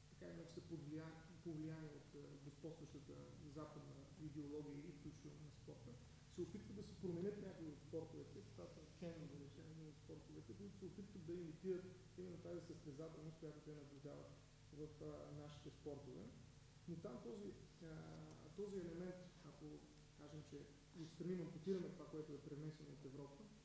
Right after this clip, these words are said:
а, го няма и спорта е нещо, което дава, а, като начин на живот, именно това спокойствие, тази терапия. Спорт се превръща в терапия,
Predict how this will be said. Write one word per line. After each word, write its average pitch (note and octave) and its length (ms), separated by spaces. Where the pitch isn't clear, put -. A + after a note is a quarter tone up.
а, C#3+ 200
го C#3 140
няма F#3 400
и D#3 40
спорта G3+ 400
е E3+ 180
нещо, F#3+ 240
което E3+ 240
дава, D#3 340
а, - 540
като - 200
начин E3 380
на C#3+ 120
живот, C#3+ 340
именно D#3+ 260
това D#3+ 180
спокойствие, D#3+ 640
тази E3 280
терапия. C#3+ 440
Спорт D3+ 240
се E3 60
превръща D#3 360
в - 140
терапия, D3 400